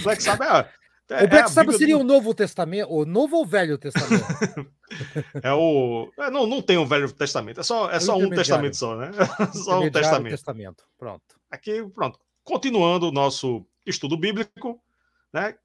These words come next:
Speaker 1: Capítulo oito do volume quatro, Laguna Sunrise, né? Nascer do sol na lagoa, né? É esse lugar aí que Haroldo falou agora há pouco. A tradicional faixa instrumental suave pra dar uma relaxada no meio de tanta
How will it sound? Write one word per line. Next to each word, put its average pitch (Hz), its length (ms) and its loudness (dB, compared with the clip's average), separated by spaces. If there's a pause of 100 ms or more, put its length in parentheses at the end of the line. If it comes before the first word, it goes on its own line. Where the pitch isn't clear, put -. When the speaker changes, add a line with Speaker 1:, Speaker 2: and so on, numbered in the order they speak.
(240)
Speaker 1:
Capítulo 175 640 -2
oito 202 380 0 (240)
do 117 280 -4
volume 156 300 0
quatro, - 420 -6 (680)
Laguna 196 640 2
Sunrise, 123 1040 -4
né? 165 260 -14 (140)
Nascer 208 520 0
do 170 280 -6
sol 180 500 -2 (260)
na 294 120 -2
lagoa, 117 500 -2 (380)
né? 143 160 -2 (160)
É 135 80 -4
esse - 120 -4
lugar 131 280 0
aí 120 80 -4
que 135 120 -6
Haroldo 117 280 -4
falou 113 260 -4
agora 117 240 -2
há - 40 -2
pouco. - 280 -10 (380)
A 311 80 -6
tradicional 185 520 2
faixa 143 340 -2
instrumental 139 600 -2
suave 147 480 0
pra 143 160 -4
dar 127 120 0
uma 123 100 -2
relaxada 127 500 -4
no 131 120 -8
meio 123 160 -4
de 120 100 -8
tanta 143 480 -2